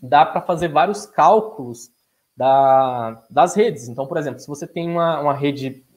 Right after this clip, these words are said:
um Instagram lá, dá pra saber, é, quais são a, a média das pessoas que te seguem, dá pra fazer vários cálculos e descobrir várias informações interessantes. E é isso que o Facebook, que o Twitter,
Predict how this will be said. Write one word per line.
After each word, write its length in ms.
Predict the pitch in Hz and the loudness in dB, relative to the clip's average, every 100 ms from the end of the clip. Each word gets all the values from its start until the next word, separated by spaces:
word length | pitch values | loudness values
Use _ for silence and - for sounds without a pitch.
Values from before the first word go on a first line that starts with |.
| - _ 131 | -20 _ -8
um 100 | 139 | -8
Instagram 460 | 135 143 123 127 | 2 2 4 2
lá, 340 | 123 160 208 - - _ | 2 2 0 -4 -18 _
dá 140 | - 143 | 0 2
pra 140 | 180 | 2
saber, 420 | 170 170 160 - - | 2 2 0 -4 -2
é, 280 | 135 131 131 - | 0 2 0 0
quais 240 | 156 180 190 | 2 2 2
são 720 | - 175 175 175 160 139 127 | 2 4 6 4 2 -2 -4
a, 200 | 127 - | -4 0
a 40 | 175 | 2
média 340 | 190 233 170 | 2 2 -2
das 140 | 147 | -6
pessoas 360 | 147 143 156 - | -6 -8 -8 -14
que 80 | - | -20
te 80 | - | -4
seguem, 400 | 175 214 180 143 | 2 4 4 -2
dá 80 | |
pra 140 | 151 156 | -4 -4
fazer 200 | 180 175 | -4 2
vários 260 | 185 208 | 2 2
cálculos 460 | - 185 202 214 208 _ _ | 2 2 2 0 -8 _ _
e 40 | 185 | -18
descobrir 320 | - 226 208 | -6 0 2
várias 260 | 202 214 214 | 6 4 4
informações 480 | 233 226 226 214 | 4 4 4 2
interessantes. 580 | 208 220 240 - 170 165 - _ _ _ _ _ | 0 0 -2 0 -2 -2 -10 _ _ _ _ _
E 440 | 196 277 285 - _ | 0 0 0 -6 _
é 120 | 226 | 2
isso 680 | 226 214 285 285 - 240 - _ | 4 2 0 -2 -8 -10 -12 _
que 100 | - | -2
o 80 | 190 | 0
Facebook, 760 | 208 196 196 135 151 214 202 135 | 2 0 0 -2 0 2 0 -4
que 120 | 170 | -4
o 60 | |
Twitter, 880 | 160 180 156 202 202 202 139 117 113 | 0 2 4 4 4 2 -2 -2 -6